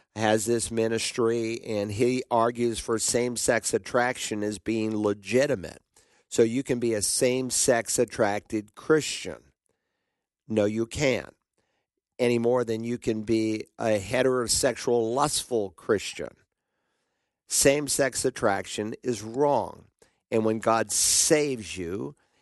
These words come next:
he wants to bring that spirit within your heart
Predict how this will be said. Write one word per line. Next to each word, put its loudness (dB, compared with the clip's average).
he 2
wants 0
to 2
bring -2
that 0
spirit 0
within -2
your 0
heart 2